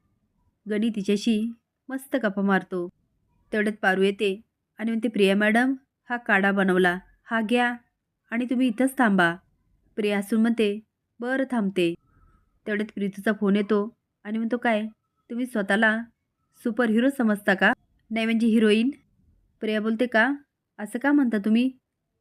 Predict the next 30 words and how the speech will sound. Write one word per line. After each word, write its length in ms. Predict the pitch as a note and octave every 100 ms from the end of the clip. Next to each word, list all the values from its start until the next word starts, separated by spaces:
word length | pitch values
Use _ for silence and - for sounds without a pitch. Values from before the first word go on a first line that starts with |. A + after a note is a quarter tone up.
| _
तो 60 | A3+
म्हणतो, 160 | A3+
"अहो, 240 | G#3+ A3 B3+
तो 140 | B3+
प्रीतम 400 | A#3 G#3 G3 A#3
पाण्यात 280 | A3 G3+ F#3+ A3+
पडला 340 | A3+ A#3 G#3+ A#3 _ _ _ _
तर 80 | A#3+
पडू 240 | A3+ A3+
द्यायचा 340 | C4 A#3+ G3+ G#3
ना." 200 | A#3 A#3+ - _ _ _ _ _ _ _ -
आता 140 | G#3
दोघं 300 | G3+ G3+ G#3+
बरंच 260 | G3 F#3+ G3
बोलतात. 340 | A3 A3 G#3 G#3+ - _ _ -
तेवढ्यात 200 | G#3+ A#3+
पारू 220 | A3+ F#3+
येते 280 | F3+ F3+ F#3 F#3+ - _ _ _ _
आणि 120 | G#3+
म्हणते, 160 | A3+ A3+
"प्रिया 260 | A3+ G3 G3+
मॅडम, 340 | A3 A#3+ A3+ A#3 _ _ A3
बघू 260 | A3 A#3+ C4
फोन?" 220 | B3+ C#4 E4 _ _ _ _
आणि 120 | G#3+
बोलते, 400 | A3 G3+ G3 G#3+ G#3 A3 - _ _ -
"नमस्कार 440 | G#3+ A3 A3+ C#4 C4+
सर, 220 | A#3 G3+ F3+ - _ _ _ _ _
कसे 220 | A#3 G#3+
आहात 100 | C4+